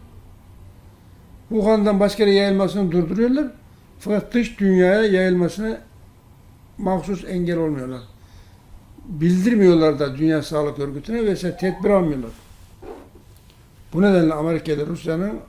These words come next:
şey, Çin'in arası açıldı. Şimdi bu virüs,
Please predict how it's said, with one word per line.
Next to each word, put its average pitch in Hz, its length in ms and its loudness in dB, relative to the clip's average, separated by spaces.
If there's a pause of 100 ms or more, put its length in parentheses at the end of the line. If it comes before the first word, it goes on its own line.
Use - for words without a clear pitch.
(140)
şey, 170 220 -6
Çin'in 180 220 -6
arası 156 280 -4
açıldı. 170 360 -10 (920)
Şimdi 196 220 0
bu 247 160 4
virüs, 226 380 4